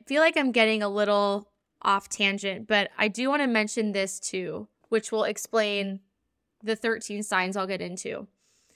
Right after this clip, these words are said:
There was a meeting we had,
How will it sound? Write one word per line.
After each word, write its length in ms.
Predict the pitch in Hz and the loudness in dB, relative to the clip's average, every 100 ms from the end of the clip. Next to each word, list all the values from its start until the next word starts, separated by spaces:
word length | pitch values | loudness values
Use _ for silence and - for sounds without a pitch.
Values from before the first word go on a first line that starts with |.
| _ _ _ _ _ _ _ _ _ _ _ | _ _ _ _ _ _ _ _ _ _ _
There 280 | 233 254 262 | 2 4 6
was 420 | 262 247 247 240 | 8 8 6 4
a 60 | 240 | 2
meeting 420 | 247 269 294 285 | 2 0 -2 -4
we 300 | 277 269 262 | -4 -2 -2
had, 800 | 226 208 208 202 196 202 247 269 | -2 0 0 2 2 0 -8 -18